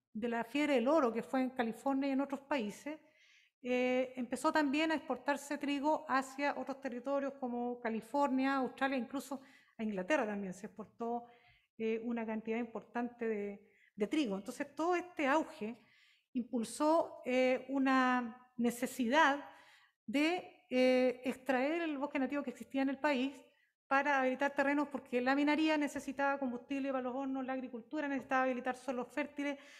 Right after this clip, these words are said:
la ganadería necesitaba pradera y la población necesitaba leña y madera para construcción.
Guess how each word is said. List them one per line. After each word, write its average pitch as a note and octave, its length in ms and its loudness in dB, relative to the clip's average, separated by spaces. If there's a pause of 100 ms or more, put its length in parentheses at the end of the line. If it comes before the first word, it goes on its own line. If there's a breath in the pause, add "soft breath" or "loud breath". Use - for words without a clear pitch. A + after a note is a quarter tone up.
(120 loud breath)
la A#3+ 140 2
ganadería A#3 540 2
necesitaba B3+ 540 0
pradera C#4 440 0 (380 loud breath)
y D#4 100 0
la D4+ 160 4
población C#4 460 0
necesitaba C4 460 2
leña C4 260 2
y - 20 4
madera A#3+ 320 0
para A3 180 -2
construcción. - 640 -10